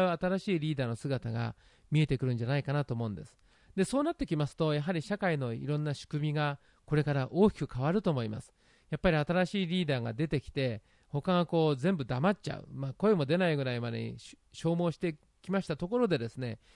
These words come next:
やっぱりさあ次の時代はどうしようかって話が始まってくるんだと思うんですね。今度はおそらく政治の争いによって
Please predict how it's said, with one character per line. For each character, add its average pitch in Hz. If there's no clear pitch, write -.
や 156
っ -
ぱ 175
り 139
さ 156
あ 135
次 143
の 151
時 117
代 120
は 110
ど 151
う 151
し -
よ 117
う 101
か 110
っ -
て -
話 131
が 113
始 131
ま 180
っ 180
て 202
く -
る 208
ん -
だ 120
と 117
思 117
う -
ん 110
で 117
す -
ね。 135
今 262
度 214
は 185
お 170
そ 202
ら 185
く 147
政 208
治 233
の 233
争 220
い 214
に 170
よ 131
っ 120
て 135